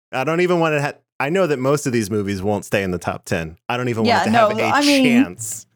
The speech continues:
Speaker 1: of
Speaker 2: hello,
Speaker 1: being
Speaker 2: by the time we get to there, there's gonna be John Wick in, in one, two, and three.
Speaker 1: <laughs>
Speaker 2: So.
Speaker 1: Right. It's like, well,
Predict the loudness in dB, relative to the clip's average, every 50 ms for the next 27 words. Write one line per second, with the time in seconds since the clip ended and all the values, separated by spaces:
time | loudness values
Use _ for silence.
0 | _ -2 0 0 2 4 4 4 4 4 2 2 2 0 0 0 -2 0 2 2
1 | 2 2 2 2 2 2 2 2 0 0 0 0 0 -2 0 0 2 0 2 2
2 | 2 2 0 0 0 0 0 2 0 0 0 0 0 0 0 2 2 4 4 4
3 | 4 2 2 2 0 0 0 -2 0 0 0 0 0 -2 -2 -2 -2 0 0 2
4 | 2 4 4 4 4 4 2 2 0 2 2 2 2 2 0 0 2 2 2 2
5 | 2 2 0 0 -2 -4 -6 -4 -4 -4 -4 -2 -2 -2 0 2 2 4 4 4
6 | 2 2 0 0 -4 -4 -2 -4 -4 -4 -2 -2 -4 -6 -6 -10 -10 -6 -4 -4
7 | -4 -4 -4 -4 -2 0 0 0 0 -2 -4 -6 -8